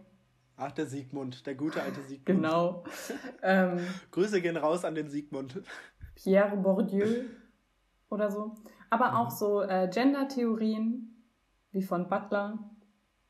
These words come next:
Speaker 1: Du tust jetzt die ganze Zeit so, als wären das so Sachen, die ich so
Speaker 2: <laughs> Ja,
Speaker 1: kennen
Speaker 2: komm,
Speaker 1: müsste.
Speaker 2: immer
Speaker 1: Du
Speaker 2: wenn's
Speaker 1: guckst
Speaker 2: so
Speaker 1: die ganze Zeit so,
Speaker 2: ums
Speaker 1: du
Speaker 2: Gendern
Speaker 1: zwinkerst mir
Speaker 2: geht,
Speaker 1: so
Speaker 2: bist du
Speaker 1: fast
Speaker 2: so
Speaker 1: zu.
Speaker 2: richtig so, „Ja, du musst es gendern.“ Und dann sag ich so, „Ja, Geschlechtertheorie von Butler“ und du hast keine Ahnung. Also Johannes.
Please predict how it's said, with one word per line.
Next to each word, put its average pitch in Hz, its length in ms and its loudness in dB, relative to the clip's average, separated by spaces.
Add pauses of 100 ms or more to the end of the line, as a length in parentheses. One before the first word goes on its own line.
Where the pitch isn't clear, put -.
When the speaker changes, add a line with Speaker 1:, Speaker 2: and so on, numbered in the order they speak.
(1900)
Speaker 1:
Du - 100 -14
tust 147 220 -8
jetzt - 140 -2
die 131 60 -10
ganze 139 220 -6
Zeit 156 120 -6
so, 139 100 -4
als 131 180 -6
wären 131 160 -6
das 156 100 -8
so 131 100 -8
Sachen, 127 320 -8
die 285 100 -8
ich 127 120 -12
so 135 100 -12
Speaker 2:
<laughs> - 200 -4
Ja, 285 100 12 (400)
Speaker 1:
kennen - 340 0
Speaker 2:
komm, 320 260 10
Speaker 1:
müsste. - 160 0 (300)
Speaker 2:
immer 277 200 10
Speaker 1:
Du 277 60 4
Speaker 2:
wenn's 285 160 8
Speaker 1:
guckst - 180 6
Speaker 2:
so 277 60 10
Speaker 1:
die - 60 10
ganze 185 180 4
Zeit 170 80 -4
so, 170 120 2
Speaker 2:
ums 254 220 10
Speaker 1:
du - 120 -4
Speaker 2:
Gendern 233 280 8 (180)
Speaker 1:
zwinkerst 262 180 8
mir 269 80 8
Speaker 2:
geht, - 80 4
Speaker 1:
so 180 80 4
Speaker 2:
bist 262 140 8
du - 40 6
Speaker 1:
fast 226 200 4
Speaker 2:
so 214 100 4
Speaker 1:
zu. 220 100 2
Speaker 2:
richtig 262 420 4
so, 247 280 6
„Ja, 208 460 -4 (160)
du 202 100 0
musst 220 320 2
es - 200 -6
gendern.“ 254 520 4
Und 214 100 0
dann 220 180 6
sag 226 180 6
ich 240 100 -2
so, 247 80 -2
„Ja, 233 240 2
Geschlechtertheorie 196 840 0
von 190 220 0
Butler“ 175 360 0
und 240 100 -2
du 202 60 4
hast 208 160 -2
keine 175 300 0
Ahnung. 190 320 0
Also 196 200 0
Johannes. 294 560 -2